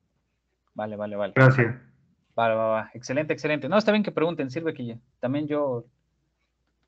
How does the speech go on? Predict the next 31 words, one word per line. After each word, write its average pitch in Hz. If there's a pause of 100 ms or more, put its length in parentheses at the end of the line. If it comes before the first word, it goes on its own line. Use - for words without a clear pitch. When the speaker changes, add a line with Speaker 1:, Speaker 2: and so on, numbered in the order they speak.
Speaker 1:
voy 131
aprendiendo 127
a 110
responder. 120 (300)
<laughs> -
Sale, 107
entonces, 151 (1080)
me 143
quedé 147
en 160
la 147
vista. 196
Va, 135
entonces, 175
lo 151
que 180
vamos 220
a 233
hacer 214
ahora, 196
fíjense, 196
otra 170
cosa 131
que 120
no 123
lo 135
vamos 123
a 147
hacer 139
rapidísimo, 185 (120)
que 151